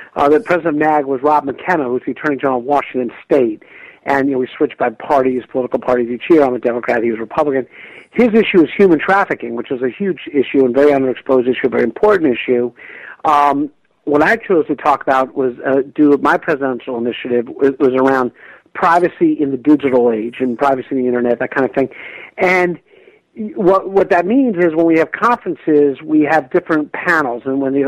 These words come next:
the attorneys general of the United States get together, we have panels on, uh, on different subjects involving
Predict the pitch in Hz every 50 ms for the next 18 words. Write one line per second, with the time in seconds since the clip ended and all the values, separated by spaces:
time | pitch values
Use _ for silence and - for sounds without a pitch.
0 | - 139 135 139 135 - - 180 165 151 135 - - 156 143 143 139 139 131 131
1 | 123 - - 185 170 - - 151 131 139 143 147 143 139 135 127 120 - - -
2 | 175 175 170 160 143 - 147 147 - 151 151 - - - - - - - - -
3 | - - 147 143 143 170 - - 151 - - - 156 143 139 151 143 - - -
4 | 139 123 139 139 139 143 143 131 139 139 135 135 127